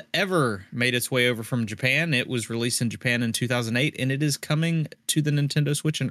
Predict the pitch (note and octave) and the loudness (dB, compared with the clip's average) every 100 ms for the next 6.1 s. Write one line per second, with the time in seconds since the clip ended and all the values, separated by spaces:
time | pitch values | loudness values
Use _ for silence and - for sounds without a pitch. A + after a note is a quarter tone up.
0 | - C3 C3 C3 - B2 C3 B2+ - B2 | -2 0 0 -2 -4 -2 -2 -2 -2 -2
1 | B2+ - B2 C3 B2 - - - - G#2+ | -2 -2 0 2 0 -4 -12 -20 -6 -2
2 | A2 A2+ A#2 B2 A#2 G#2+ - B2 A#2 A#2 | 0 0 0 2 2 0 2 2 4 2
3 | A#2 - _ _ A#2 A#2 A2+ - A2 A2+ | 2 -2 _ _ 0 2 2 0 0 -2
4 | G#2 G#2+ A2 G#2+ G#2+ G#2 - G#2 G#2+ - | 0 0 0 0 -2 -4 -2 -2 -4 -4
5 | G2+ A#2 - G#2 - G#2+ - A2 G#2 G#2 | -8 -8 -4 -4 -4 -6 -2 -2 -2 -4